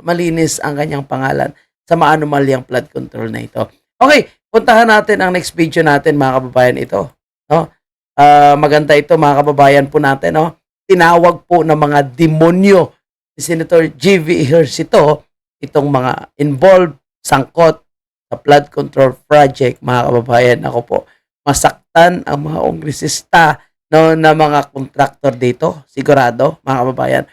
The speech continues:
Kaya kayo, napansin po natin, ha, panay paninira na po sila ngayon sa Senado, lalong-lalo na po sa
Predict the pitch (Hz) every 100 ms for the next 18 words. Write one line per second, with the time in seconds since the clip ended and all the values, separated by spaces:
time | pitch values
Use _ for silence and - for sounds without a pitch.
0 | _ _ - 208 240 262 254 240 233 226
1 | 196 233 226 226 190 151 - - _ _
2 | _ _ _ _ _ _ _ _ _ -
3 | 160 185 190 180 185 190 185 165 170 165
4 | 175 170 165 156 160 170 151 139 147 151
5 | 143 143 143 165 127 _ _ _ _ -
6 | 139 139 143 147 143 147 143 143 175 -
7 | - - 139 139 73